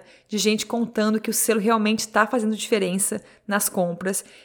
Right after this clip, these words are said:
e especialmente em produtos pras crianças pequenas.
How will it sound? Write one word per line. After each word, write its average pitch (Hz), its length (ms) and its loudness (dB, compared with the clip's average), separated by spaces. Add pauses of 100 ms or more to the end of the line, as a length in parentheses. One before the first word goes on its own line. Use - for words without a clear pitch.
e - 80 -2
especialmente 220 580 0
em 220 40 -8
produtos 208 480 -2
pras 220 240 -2
crianças 208 480 0
pequenas. - 680 -6